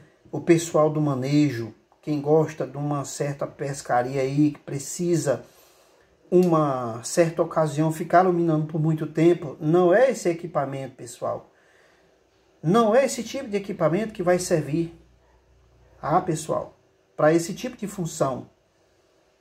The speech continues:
Não é esse tipo de equipamento. A menos que os senhores utilizem na parte mais fraquinha. Caso contrário, não é equipamento pra ficar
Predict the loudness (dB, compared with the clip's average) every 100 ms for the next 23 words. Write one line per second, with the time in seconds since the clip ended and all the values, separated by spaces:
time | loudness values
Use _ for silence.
0 | _ _ _ _ _ 2 4 6 4 4
1 | 0 -10 -12 -8 -8 -6 -8 -6 -8 -14
2 | _ _ _ _ _ _ _ _ _ _
3 | _ _ _ _ _ 2 2 2 0 0
4 | -4 -4 0 0 -2 -2 2 2 2 2
5 | 2 4 2 2 -2 0 0 0 -2 -2
6 | -6 -8 -8 -12 _ _ _ 2 2 2
7 | 0 0 2 4 4 4 2 2 0 0
8 | 0 2 2 0 -2 -6 -6 -4 -4 -4
9 | -8